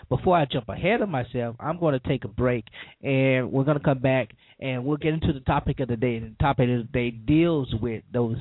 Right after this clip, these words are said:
heavy questions I asked before. So you may have some good ideas. You may have some thoughts. You may have some insight. You may have a lot of stuff I just don't know about. But either way, whatever you have, you're welcome to share your thoughts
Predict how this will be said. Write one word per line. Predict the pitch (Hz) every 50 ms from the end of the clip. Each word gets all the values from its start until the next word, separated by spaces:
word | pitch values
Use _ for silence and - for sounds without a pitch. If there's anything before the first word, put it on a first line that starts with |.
| - - -
heavy | - 147 147 123 127 120
questions | - 156 135 123 - - 127 120 117
I | 117 117 117 113 - - - - - - -
asked | - 131 123 113 - -
before. | - 117 - - - 123 117 110 113 - - - -
So | - 110 107 113 - - _ _ _ _ _ _ _ _ _ _ _ _ _ _ _ _ _ - - - - - - - - -
you | - 151 202 247
may | 294 214 175 180 180 175
have | 170 165 160 160 156 -
some | 139 131
good | 131 139 131 135
ideas. | 123 123 123 110 120 120 120 120 120 117
You | 120 156 196
may | 208 220 226 202
have | 202 190 190 185 -
some | 151 123 -
thoughts. | - 131 131 135 131 -
You | 170
may | 180 180 175 165
have | 151 156 151 - - -
some | 135 120 117 120 - - - _ -
insight. | - 139 139 131 - - 147 135 135 135
You | 143 180
may | 196 185 175 151
have | 156 147 143 117
a | 110
lot | 107 110 127 139 143 131
of | 120
stuff | - - 127 117 117
I | 123 131 135
just | 113 113 120 120 120 - -
don't | 120 117 117 113
know | 117 113 113 113
about. | 107 104 117 113 113 104 - - - - - - -
But | 131 143
either | 160 180 196 202 185 180
way, | 160 165 156 156 156 156
whatever | 139 143 147 156 156 143 143
you | 151 151 147 143
have, | 139 143 139 139 135 123 - - -
you're | 143 131 127
welcome | 131 143 139 - - 127 120
to | 113 110 - -
share | 135 131 131
your | 131 123 120 120
thoughts | - 123 117 113 113